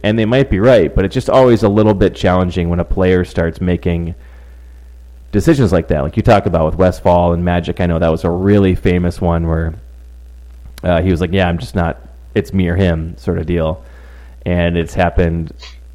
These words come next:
you know, you give us five minutes, we could probably think of a million other examples. So it happens constantly, um, but it's just, it's hard to know when that's the player's right. But I guess in this scenario,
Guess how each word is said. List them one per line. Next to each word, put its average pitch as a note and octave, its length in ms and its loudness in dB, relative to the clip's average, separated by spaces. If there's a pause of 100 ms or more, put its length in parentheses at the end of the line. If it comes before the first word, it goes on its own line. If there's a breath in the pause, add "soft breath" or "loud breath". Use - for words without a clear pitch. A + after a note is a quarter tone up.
(420)
you D3 120 2
know, A#2 80 4
you A2 180 6
give A#2+ 180 4
us G#2+ 120 0
five G#2+ 200 4
minutes, G#2 280 2
we G2 80 0
could G2 100 2
probably F#2 220 4
think F2 180 -2
of F2 80 -2
a F2 40 2
million F2 260 0
other D#2 180 -2
examples. F2 480 -2
So F2+ 80 -2
it F2 60 -2
happens G#2 420 0
constantly, E2 880 -6
um, E2+ 460 -8 (160)
but G2 120 -4
it's F#2 120 -6
just, - 300 -8
it's G#2+ 180 -6
hard A#2+ 260 2
to A#2 100 -2
know A#2 140 2
when G#2+ 300 2
that's G2+ 420 -4 (460 soft breath)
the G2 80 -2
player's G2 440 2
right. F#2 340 2 (540)
But D3+ 200 4
I D3+ 80 4
guess E3+ 240 0
in A#2 100 2
this B2 180 0
scenario, C#3 640 0